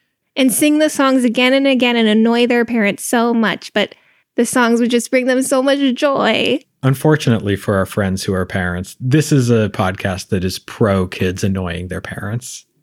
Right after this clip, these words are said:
Speaker 2: through princess songs. Well, this has been a difficult week.
Speaker 1: Indeed.
Speaker 2: And I hope that we could give you, the listener, some sort of comfort or escape.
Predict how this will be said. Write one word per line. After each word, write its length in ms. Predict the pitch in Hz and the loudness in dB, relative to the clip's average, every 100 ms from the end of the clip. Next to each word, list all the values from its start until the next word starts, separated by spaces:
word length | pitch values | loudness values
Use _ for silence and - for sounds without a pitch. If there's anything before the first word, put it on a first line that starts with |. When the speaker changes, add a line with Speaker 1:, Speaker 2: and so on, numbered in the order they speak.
| _ | _
Speaker 2:
through 680 | - - 113 110 98 90 92 _ - | -8 -2 2 2 2 -2 -6 _ -6
princess 420 | 110 92 90 92 | -4 -4 -8 -8
songs. 540 | - 92 107 127 - _ _ | -10 -10 -8 -8 -12 _ _
Well, 400 | 156 165 170 156 - - - _ _ _ _ | 2 4 2 -2 -10 -18 -20 _ _ _ _
this 280 | 143 170 175 | 0 0 2
has 200 | 208 202 | 0 0
been 480 | - 143 135 131 131 - _ _ - | 0 4 4 4 0 -8 _ _ -4
a 80 | 127 | -2
difficult 540 | 120 127 - - 110 | 0 -2 0 -2 0
week. 400 | 101 90 - - _ _ _ 480 | 0 -4 -6 -20 _ _ _ -4
Speaker 1:
Indeed. 500 | 320 254 233 226 233 _ _ _ - | -2 0 0 0 -2 _ _ _ -2
Speaker 2:
And 120 | 117 | 0
I 100 | 113 | 0
hope 300 | 107 135 131 | 0 -2 -2
that 160 | - 98 | -4 0
we 420 | 104 104 104 110 _ | 0 2 0 -2 _
could 540 | - - 101 101 98 - _ _ 120 | -6 -2 0 0 -4 -10 _ _ -2
give 220 | 127 131 | 0 2
you, 400 | 143 151 147 151 | 2 4 6 4
the 100 | 139 | 4
listener, 500 | 123 127 - 135 127 | 2 2 2 2 2
some 400 | 127 - 120 120 | 0 2 2 2
sort 420 | 113 120 110 - | 0 0 0 0
of 380 | 98 101 104 - _ _ _ _ _ - | -2 0 0 -4 _ _ _ _ _ -6
comfort 500 | - 120 - 123 - | 0 0 2 0 2
or 180 | 120 104 | 2 2
escape. 540 | 101 - 98 95 - | -2 -2 0 0 -4